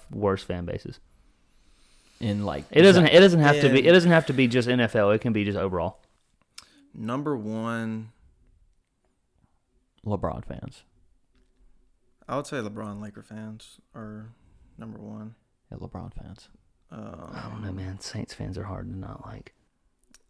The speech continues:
Speaker 3: Here, here's the thing about Saints fans, though.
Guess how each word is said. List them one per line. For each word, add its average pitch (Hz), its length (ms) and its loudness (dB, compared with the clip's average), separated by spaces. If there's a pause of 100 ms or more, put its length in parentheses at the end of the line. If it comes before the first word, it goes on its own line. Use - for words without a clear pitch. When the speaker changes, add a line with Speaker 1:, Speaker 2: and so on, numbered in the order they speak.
(240)
Speaker 3:
Here, 202 300 -10
here's 240 280 -10
the 117 80 -16
thing 107 340 -14
about 101 260 -16
Saints 104 360 -16
fans, - 440 -20
though. 98 220 -18